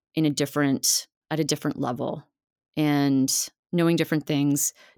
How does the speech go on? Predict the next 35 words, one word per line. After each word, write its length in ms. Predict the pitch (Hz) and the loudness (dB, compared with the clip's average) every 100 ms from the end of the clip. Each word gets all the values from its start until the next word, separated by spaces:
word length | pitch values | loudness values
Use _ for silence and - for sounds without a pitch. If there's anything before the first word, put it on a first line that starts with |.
| - | -6
different 300 | 175 190 - | -2 0 -2
access 460 | 151 - 156 151 | -4 -2 -4 -2
to, 580 | - - 143 143 123 131 - _ _ | -2 0 2 2 2 0 -4 _ _
you 100 | 165 | -4
know, 120 | 147 | -2
a 60 | - | -4
quiet 400 | - - 139 123 | -10 -4 -4 -2
space 380 | - 139 127 - | -4 -4 -4 -2
in 100 | 156 | -2
their 280 | 131 131 127 _ - | -2 -2 -4 _ -6
home, 540 | 214 196 190 190 190 - _ _ _ _ _ - | 0 2 2 0 -2 -6 _ _ _ _ _ -6
for 140 | 175 | -4
example, 800 | 160 156 147 147 151 143 143 143 _ | -2 -2 -2 0 0 0 -2 -4 _
um, 500 | 160 151 139 131 127 - _ _ - | -6 -2 2 2 0 -6 _ _ -6
different 300 | 160 160 147 | -4 -2 -2
access 380 | 143 - 151 - | -4 -4 -4 -2
to 380 | - 143 143 131 - _ | 0 0 0 -2 -10 _
technology, 720 | - - 151 147 151 147 147 | -12 -2 2 2 2 2 2
like, 220 | 143 139 - | 2 -2 -4
sort 260 | - 151 | -2 0
of 80 | 147 - | -2 -6
having 400 | - - 175 170 | -6 -2 0 0
to 100 | 160 | -2
buy 220 | 131 139 139 | -4 -2 0
a 80 | |
certain 240 | 135 - 139 | 0 0 0
amount 160 | 139 | 0
of 60 | 135 | 0
technology 400 | 139 143 135 131 | -2 -2 -2 -2
to 120 | - | -2
make 120 | 147 131 | -4 -6
the 60 | |
course 220 | - 123 - | -8 -6 -4
happen, 520 | - 170 165 151 151 | -2 -2 0 0 0
but 200 | 139 | -2